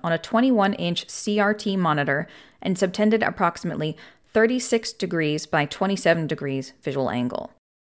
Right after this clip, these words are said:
Viewing was binocular, but eye movements were recorded from the right eye only.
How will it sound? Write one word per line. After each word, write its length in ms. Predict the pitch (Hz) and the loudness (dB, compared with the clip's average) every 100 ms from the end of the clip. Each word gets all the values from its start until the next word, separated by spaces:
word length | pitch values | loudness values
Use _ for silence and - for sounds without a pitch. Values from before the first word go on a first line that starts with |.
| _ _ | _ _
Viewing 340 | 190 226 277 285 | 0 4 6 6
was 160 | 233 | 4
binocular, 760 | 220 180 160 165 147 139 117 - | 4 4 4 2 0 0 -2 -2
but 140 | 170 - | -4 2
eye 180 | 202 | 6
movements 440 | 247 190 180 170 - | 6 6 2 -2 -2
were 80 | 165 | -6
recorded 360 | 160 175 156 | -2 0 0
from 120 | 151 | -2
the 80 | 151 | -2
right 220 | 156 160 - | 2 0 0
eye 180 | 151 147 | -4 -4
only. 400 | 156 143 127 - | -4 -4 -4 -8